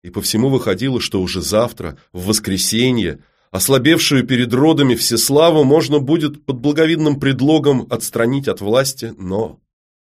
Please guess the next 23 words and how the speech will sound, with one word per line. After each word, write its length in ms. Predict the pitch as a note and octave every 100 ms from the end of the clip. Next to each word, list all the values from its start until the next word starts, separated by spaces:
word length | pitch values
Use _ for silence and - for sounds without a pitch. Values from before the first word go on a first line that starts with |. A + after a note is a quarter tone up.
| _ _ _ _ _
но 180 | F#2+ A2
роды 320 | C3 D3 A2
начались 520 | F#2 F2+ G2 G#2 G#2+
сегодня, 760 | - - G#2+ E2 E2+ D#2+ F#2 G2 _ _ _ _ _ _
и 80 | G2
это 300 | C#3 E3+ E3+
обстоятельство 680 | D#3 - D#3 F3+ F3 C3+ D3+
спутало 520 | - - E3+ C#3+ C3
Всеведе 480 | - A2+ A#2 B2+ A#2
карты. 580 | A2+ G#2 F#2 - - - _ _ _ _ _ _ _ _
Жрица 440 | G2 C3+ F#3+ F#3 F3
понимала, 560 | E3 D#3+ D#3+ F3 D#3
что 180 | - C3+
как 200 | B2+ B2
только 320 | E3+ D#3 D3+
Всеслава 600 | - C#3 - C#3 D#3+ C#3+
появится 580 | A#2+ A#2 C#3 C#3 C3 C3
на 160 | A2+ G#2+
публике 520 | - D3+ B2+ A#2+ A2+
с 140 | -
младенцем 680 | G#2 G#2 A2+ C3+ C3 A2 F#2+
на 80 | F2+
руках, 640 | E2 - C#3+ D3+ -